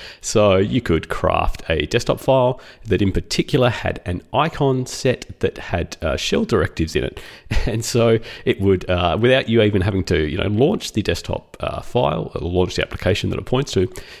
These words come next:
you would just have to view that with, say, the Dolphin, uh, file manager, which is the, uh, standard K D E, uh, file manager, and it would, by trying to, you know, look up the icon for that, would go <laughs> and execute those shell commands.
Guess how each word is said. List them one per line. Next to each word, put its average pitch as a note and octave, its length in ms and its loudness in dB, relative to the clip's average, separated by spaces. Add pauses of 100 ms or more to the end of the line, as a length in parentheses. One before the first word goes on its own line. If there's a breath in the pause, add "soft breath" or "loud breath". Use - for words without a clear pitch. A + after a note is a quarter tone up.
you A2+ 100 2
would F#2 80 2
just - 120 -2
have F2+ 120 -2
to E2+ 100 0
view A2 240 4
that A#2+ 340 2
with, F2+ 160 -2
say, F2 240 0
the F2 100 -2
Dolphin, F2+ 680 0
uh, D#2 160 -6
file F3+ 300 2
manager, D3+ 320 0
which - 220 -4
is - 140 -12
the, C2+ 320 -6
uh, - 100 -6
standard - 340 -2
K - 160 -2
D F2+ 100 -2
E, E2+ 440 -2
uh, - 180 -10
file B2 300 0
manager, A#2 400 2 (460 loud breath)
and G#2 340 4
it - 220 -6
would, F#2 300 2
by E2+ 180 0
trying F2+ 320 0
to, - 160 -4
you D2+ 220 -6
know, D#2+ 60 -2
look F2 240 0
up - 140 -4
the E2+ 100 2
icon A2+ 380 2
for - 120 -4
that, G#2 340 -2
would - 180 -4
go F#2 100 2
<laughs> - 240 2
and - 180 -6
execute - 360 -4
those C3 160 2
shell A3 180 0
commands. - 460 -2